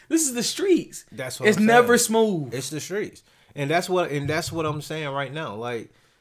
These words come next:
Speaker 2: you know, we see this every day, and it's like, I see the R I Ps and the free X, Y, and Zs, like, free, you know what I'm saying? I see that, and I'm just like, "Bro, what could you have done to stop that?"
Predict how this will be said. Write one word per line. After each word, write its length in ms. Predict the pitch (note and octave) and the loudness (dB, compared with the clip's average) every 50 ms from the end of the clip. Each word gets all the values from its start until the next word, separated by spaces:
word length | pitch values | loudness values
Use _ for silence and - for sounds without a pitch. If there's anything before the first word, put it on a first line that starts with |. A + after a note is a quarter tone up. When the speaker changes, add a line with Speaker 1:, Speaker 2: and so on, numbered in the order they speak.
| _ _ | _ _
Speaker 2:
you 160 | - A#2+ B2 | -14 -12 -10
know, 220 | B2 A#2+ B2 B2 B2 | -8 -8 -6 -6 -6
we 180 | A#2+ C3+ C3 | -6 -8 -10
see 240 | - - - - - | -10 -8 -4 -2 2
this 260 | D3+ D3+ - - - - - | 2 4 2 2 0 -4 -6
every 380 | A#2+ B2+ B2+ B2 B2+ B2 A#2 | -8 -8 -8 -8 -10 -10 -10
day, 280 | A2+ C3 D3 B2+ G#2 G#2 | -10 -10 -10 -8 -8 -8
and 100 | - G#2 | -8 -8
it's 200 | A#2+ B2 - - - | -6 -4 -4 -4 -4
like, 280 | B2+ B2 B2 A#2 - _ _ | -6 -8 -8 -10 -12 _ _
I 260 | - A2 C3 D#3 F#3 F#3 | -14 -8 -6 -4 -4 -4
see 240 | F#3 - - D3+ | -6 -8 -8 -8
the 100 | C3 A#2 | -8 -8
R 240 | F#2+ G#2 G#2+ G#2+ G#2 | -8 -8 -10 -10 -10
I 20 | G2 | -12
Ps 460 | G2+ - A#2+ A2+ A2+ A2+ A2 G#2+ G2+ | -12 -12 -10 -10 -10 -10 -10 -12 -12
and 160 | G#2 G2 F#2+ | -12 -14 -14
the 80 | F#2+ F#2 | -16 -18
free 440 | - - - B2+ B2+ B2 A#2+ A2+ - | -18 -18 -14 -10 -10 -8 -10 -10 -12
X, 200 | - A2+ - - - | -14 -14 -14 -14 -14
Y, 180 | A#2 A2 G#2+ | -12 -12 -12
and 100 | G#2 G2+ | -14 -14
Zs, 320 | F#2+ G#2+ A2 G2+ F#2 F#2 G#2+ | -16 -16 -18 -18 -18 -16 -16
like, 160 | G#2+ G#2 F#2+ | -16 -16 -16
free, 240 | - - A#2+ B2+ B2 | -18 -16 -16 -16 -16
you 200 | A#2+ A#2+ C3+ C3 | -14 -12 -12 -10
know 60 | B2+ B2+ | -10 -10
what 60 | A#2+ | -12
I'm 60 | A#2 | -12
saying? 240 | - C#3+ C3+ B2+ A2+ - _ _ _ _ _ | -12 -10 -10 -10 -12 -14 _ _ _ _ _
I 160 | - - C3+ C3 | -14 -14 -12 -12
see 280 | C3 - - D3+ E3+ D#3+ | -12 -12 -10 -8 -8 -6
that, 180 | C#3 B2 A#2 | -6 -6 -8
and 80 | A#2 A#2 | -8 -10
I'm 100 | B2 B2+ | -12 -12
just 200 | A#2+ A#2 A#2 - | -14 -16 -16 -16
like, 280 | - B2 A#2 A#2+ A#2 - | -16 -16 -16 -16 -16 -16
"Bro, 320 | - C3 B2+ A#2+ A2 - - _ _ _ _ _ _ _ _ _ _ _ _ _ _ _ _ _ _ _ _ _ _ _ _ _ _ _ _ | -14 -12 -12 -12 -14 -16 -20 _ _ _ _ _ _ _ _ _ _ _ _ _ _ _ _ _ _ _ _ _ _ _ _ _ _ _ _
what 260 | A2 B2 D3 C#3+ C#3+ | -12 -10 -10 -10 -12
could 300 | - - C#3 B2+ B2 - _ _ | -12 -12 -12 -12 -12 -16 _ _
you 180 | A2 A2 B2 C3+ | -20 -16 -14 -12
have 300 | B2+ A#2+ A2 G#2 G2+ G#2 | -10 -10 -10 -8 -6 -4
done 240 | A2+ A#2+ A#2 A2+ A2 | -4 -4 -6 -8 -10
to 140 | - G2+ - | -14 -16 -4
stop 380 | - - - C3+ - - - | 0 0 0 0 0 -4 -4
that?" 200 | - - - - | -6 -8 -8 -10